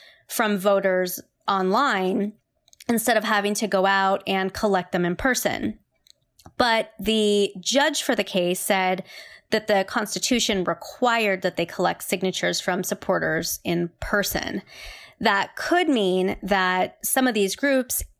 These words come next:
if they didn't have the signatures before the stay-at-home orders began, could be out of luck. Uh,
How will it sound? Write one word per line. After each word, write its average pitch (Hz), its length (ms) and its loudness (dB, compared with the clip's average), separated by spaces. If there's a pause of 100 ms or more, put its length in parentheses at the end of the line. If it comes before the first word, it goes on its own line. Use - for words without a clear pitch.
(120)
if 196 140 -2
they 190 100 2
didn't 233 300 0
have 208 180 -2
the 190 80 -2
signatures 185 560 -2
before 233 800 0
the 196 80 0
stay-at-home 190 640 0
orders 175 360 0
began, 202 560 0 (320)
could - 220 0
be 190 380 0
out 180 180 0
of 175 300 0 (120)
luck. 196 440 -2 (580)
Uh, 196 320 2